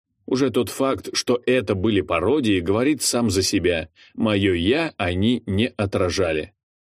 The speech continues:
Я видел, что делали мои друзья, знал ту музыку, которую они писали, те двери, которые перед ними открывались, те четкие позиции,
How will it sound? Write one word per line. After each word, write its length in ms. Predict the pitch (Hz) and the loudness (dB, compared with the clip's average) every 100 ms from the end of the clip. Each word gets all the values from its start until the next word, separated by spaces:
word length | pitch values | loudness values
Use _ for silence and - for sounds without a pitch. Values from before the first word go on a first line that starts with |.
| _ _ _ _ - | _ _ _ _ -2
Я 240 | 101 120 | 2 2
видел, 340 | 170 180 180 131 | 2 2 2 2
что 220 | - 139 | 0 2
делали 440 | 110 143 139 131 | 4 4 4 2
мои 280 | 123 117 120 | 2 2 2
друзья, 640 | 110 107 92 101 104 90 | 2 2 2 2 2 2
знал 380 | 82 98 139 139 | 0 0 0 0
ту 220 | 110 131 | 0 2
музыку, 480 | 120 175 151 147 143 | 4 2 2 2 2
которую 580 | 127 113 135 131 127 117 | 0 2 2 4 2 2
они 200 | 104 110 | 2 2
писали, 560 | 107 98 110 92 85 80 | 0 0 0 0 0 -2
те 260 | - 175 | 0 0
двери, 460 | 117 107 135 175 147 | 2 2 2 2 2
которые 460 | 127 120 143 135 | 0 0 0 0
перед 280 | 101 117 98 | 2 0 2
ними 220 | 117 120 | 2 2
открывались, 760 | - 101 - 101 104 139 104 - | 0 -2 0 0 2 2 0 -2
те 260 | - 147 120 | -2 0 0
четкие 560 | - 165 - - 131 | 0 0 0 0 0
позиции, 880 | 107 113 90 110 156 - 107 87 | 2 0 2 2 2 0 0 0